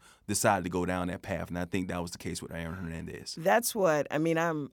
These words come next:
Speaker 2: I'm a chick, and I'm sorry. You know, I'm feeling all kinds of sympathy and compassion and all kinds of, gee, if he had only gone to therapy,
Speaker 1: Yep.
Speaker 2: like, early.
Speaker 1: Mm-hmm.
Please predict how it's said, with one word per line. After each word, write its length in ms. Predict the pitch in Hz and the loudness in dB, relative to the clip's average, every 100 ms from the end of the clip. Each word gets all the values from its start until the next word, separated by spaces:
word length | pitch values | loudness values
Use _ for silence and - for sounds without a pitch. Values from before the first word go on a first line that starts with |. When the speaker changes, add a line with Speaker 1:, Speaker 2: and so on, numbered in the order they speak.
| - | -4
Speaker 2:
I'm 180 | 147 196 | -2 -2
a 60 | |
chick, 360 | 175 - 127 127 | -4 -4 -4 -4
and 140 | 135 | -6
I'm 120 | 147 | -6
sorry. 480 | 143 - 131 127 123 | -6 -4 -4 -4 -6
You 200 | 135 151 | -4 0
know, 180 | 135 131 | 0 0
I'm 140 | 135 | -2
feeling 320 | 151 147 131 131 | -4 -4 -4 -2
all 180 | 131 | -4
kinds 400 | 139 143 131 131 | -4 -4 -4 -4
of 140 | 131 127 | -4 -4
sympathy 640 | - 127 123 127 131 127 127 | -4 -4 -4 -6 -4 -4 -4
and 100 | 127 | -4
compassion 800 | 135 131 123 123 - 120 120 120 | -4 -4 -6 -6 -4 -4 -2 -4
and 320 | 85 120 120 | -4 -4 -4
all 220 | - 123 | -4 -6
kinds 360 | 120 123 127 123 | -6 -4 -4 -4
of, 200 | 123 120 - - - | -6 -8 -18 -20 -10
gee, 380 | 139 151 156 139 | -2 2 4 4
if 80 | 135 | 2
he 140 | 147 | 0
had 160 | 135 120 - | 0 -2 2
only 380 | 143 156 156 143 | 4 6 4 2
gone 320 | 143 131 131 | 2 2 0
to 100 | 135 | -4
therapy, 880 | - _ - 143 131 120 131 123 117 | -10 _ 2 4 4 0 0 0 2
Speaker 1:
Yep. 180 | 92 107 - - | 4 2 -2 -10
Speaker 2:
like, 320 | - 320 285 - | 4 6 6 6
early. 580 | 269 302 269 156 110 64 | 8 10 10 8 2 0
Speaker 1:
Mm-hmm. 280 | 101 107 117 | 0 4 2